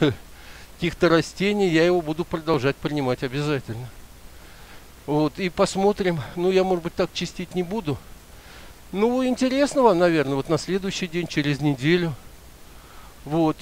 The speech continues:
чё будет дальше, ну, может быть, там через месяц, два, полгода и так далее.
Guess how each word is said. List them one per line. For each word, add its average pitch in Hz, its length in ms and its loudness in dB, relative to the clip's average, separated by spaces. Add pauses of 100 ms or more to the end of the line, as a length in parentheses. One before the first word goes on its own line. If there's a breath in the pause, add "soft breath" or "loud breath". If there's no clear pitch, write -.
(120)
чё 185 160 0
будет 160 340 -2 (100)
дальше, 170 540 6
ну, 165 160 0
может 160 220 -2
быть, 131 80 -10
там 139 160 0
через 139 320 -2
месяц, 147 380 -2
два, 123 220 2
полгода 135 500 -4
и 131 40 -2
так 131 260 -4
далее. 110 260 -4